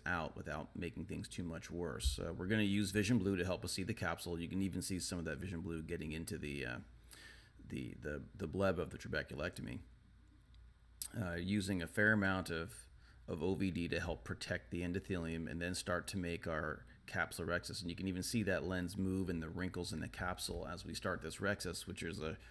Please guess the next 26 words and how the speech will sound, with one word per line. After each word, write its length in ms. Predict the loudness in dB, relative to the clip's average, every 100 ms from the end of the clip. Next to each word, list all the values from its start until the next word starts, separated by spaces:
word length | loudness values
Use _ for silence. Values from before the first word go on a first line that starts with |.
| -18 -10
sure 320 | 4 6 8
indicator 640 | 8 6 6 2 0 0
of 220 | 0 0 0
a 40 |
difficult 560 | 0 0 -2 -2 -6 -4
time 360 | -2 0 -2
to 100 | -4
come. 400 | -6 -4 -2 -2 -6 -12 -16 -12 -6
Uh, 80 | 0
again, 360 | 4 4 4
as 160 | 2 0
we 60 | 0
tear 240 | 0 0
the 100 | 2
rhexis, 400 | 2 2 0 -6
you 60 | -6
can 140 | -4
see 240 | -2 -2
those 340 | 0 0 -2 -4 -10 -20 -6
waves 560 | 2 6 8 6 4 2
of 160 | 0
wrinkled 400 | 0 0 -2 -6
capsule 540 | 0 2 2 0 -4 -2
indicating 640 | -4 -4 -4 -2 -2 -4 -8 -6
a 60 | -4
loose 540 | 0 2 2 0 -4